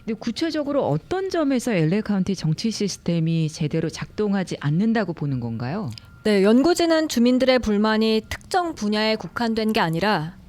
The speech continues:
Speaker 2: 여러 정부기관 전반에 걸쳐 나타나는 구조적 문제가 있다고 분석했습니다.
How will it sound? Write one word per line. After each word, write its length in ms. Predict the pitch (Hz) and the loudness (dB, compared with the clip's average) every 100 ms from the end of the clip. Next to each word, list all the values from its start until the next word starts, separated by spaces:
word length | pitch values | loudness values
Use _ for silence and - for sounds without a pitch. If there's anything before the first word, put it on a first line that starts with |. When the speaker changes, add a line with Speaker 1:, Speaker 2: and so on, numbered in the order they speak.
| - - | -20 -2
Speaker 2:
여러 460 | 196 220 233 233 233 | 2 4 4 4 2
정부기관 800 | - 202 226 294 294 269 262 262 | 2 2 2 2 4 4 4 0
전반에 500 | - 202 233 330 320 | 0 2 2 2 2
걸쳐 300 | 285 262 226 | 0 0 2
나타나는 640 | 175 - 208 190 226 294 - - - - | 0 0 0 2 2 0 -6 -20 -20 -8
구조적 640 | - 269 381 370 339 254 | -2 2 2 4 2 2
문제가 400 | 196 196 208 196 | 0 0 0 0
있다고 400 | 170 175 156 151 | -2 -4 -6 -8
분석했습니다. 880 | 147 196 196 180 - 175 151 147 | -8 -6 -4 -6 -6 -6 -6 -8